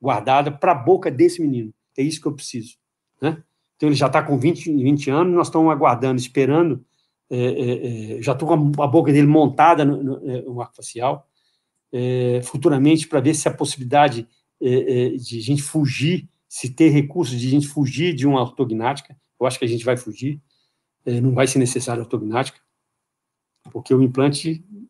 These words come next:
tá fadado a isso, não tem jeito. Então, pra finalizar, gente, eu só queria chamar a atenção que o segredo de qualquer planejamento restaurador,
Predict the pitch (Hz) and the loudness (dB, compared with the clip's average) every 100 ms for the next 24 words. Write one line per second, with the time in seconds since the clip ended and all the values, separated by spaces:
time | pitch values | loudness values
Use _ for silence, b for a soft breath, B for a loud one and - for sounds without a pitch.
0 | _ _ - 135 151 131 147 151 113 - | _ _ -6 2 4 6 4 4 0 -2
1 | - 123 151 143 110 - _ _ _ _ | -4 -2 2 0 0 -8 _ _ _ _
2 | _ _ _ _ _ _ _ 135 208 214 | _ _ _ _ _ _ _ 2 4 4
3 | 214 - 196 202 196 180 143 127 180 127 | 2 0 2 4 6 6 4 4 4 4
4 | 131 135 175 165 175 170 165 160 151 127 | -2 -2 -4 -2 -2 -2 0 0 0 0
5 | 160 156 - _ _ _ _ _ _ _ | -2 -2 -6 _ _ _ _ _ _ _
6 | _ _ _ _ - 185 214 - - 175 | _ _ _ _ -6 -6 -4 -2 4 6
7 | 160 175 151 - _ _ _ 123 131 170 | 8 8 6 -2 _ _ _ -10 -6 -2
8 | 165 - 202 190 - 180 160 160 139 160 | -2 0 0 0 0 2 2 2 0 -2
9 | 180 160 160 165 160 123 117 101 | -2 -8 -6 -4 -4 -6 -10 -14